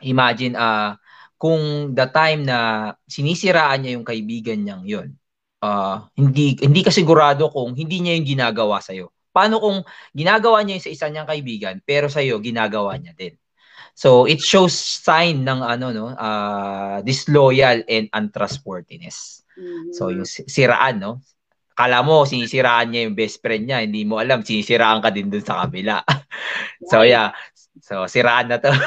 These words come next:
Speaker 1: So, Papa Renz, anong magiging reaction mo sa siraan na factor natin dyan?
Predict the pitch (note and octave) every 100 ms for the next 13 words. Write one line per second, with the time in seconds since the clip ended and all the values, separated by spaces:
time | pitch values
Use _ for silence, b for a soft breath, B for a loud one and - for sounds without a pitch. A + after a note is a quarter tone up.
0 | - - - _ b D4 F4+ A4+ C#4 D4
1 | F#3 A3 A3 E3+ F3+ G3+ G#3 G#3+ G#3+ G#3+
2 | G#3+ A3 A3 G#3+ G#3+ G#3 G#3 G3+ G3+ G3
3 | G3 F#3+ F#3 F3+ E3+ F3 E3+ E3+ D#3+ D3
4 | D3 C#3 C3 B2 A#2 F#2